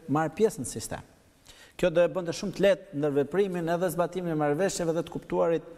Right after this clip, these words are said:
qartë të çdo lloj procedure, pavarësisht e emërtimeve që ata marrin.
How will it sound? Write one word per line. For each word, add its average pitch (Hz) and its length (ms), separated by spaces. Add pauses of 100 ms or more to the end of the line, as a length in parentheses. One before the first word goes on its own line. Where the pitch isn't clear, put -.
(340)
qartë 165 400
të 139 160
çdo 139 180 (220)
lloj 151 220
procedure, 143 420
pavarësisht 170 540
e 160 40
emërtimeve 139 600
që 117 100
ata 110 220
marrin. 92 260